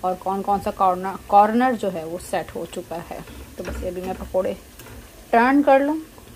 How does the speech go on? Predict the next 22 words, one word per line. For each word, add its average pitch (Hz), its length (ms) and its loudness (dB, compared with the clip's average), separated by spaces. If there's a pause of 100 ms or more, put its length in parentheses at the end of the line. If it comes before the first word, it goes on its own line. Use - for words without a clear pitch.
(140)
आपको 175 200 -6
दिखाती 190 340 -4
हूँ 185 80 -6
अपने 196 100 -6
दोस्त 180 320 -6
की 190 60 -10
अफ्तारी। 196 400 -4 (1000)
और 180 120 -2
साथ 156 260 -8
साथ 160 260 -10 (840)
ये - 260 -16
देखें, - 260 -16 (1500)
खजूर 214 320 -8
निकाल 202 320 -6
ली 226 140 -4
है 233 160 -6
और 196 160 -2
ये 175 120 -8
है 180 80 -6
फ्रेंड 180 420 -10
की 196 120 -8
अफ्तारी। 190 600 -2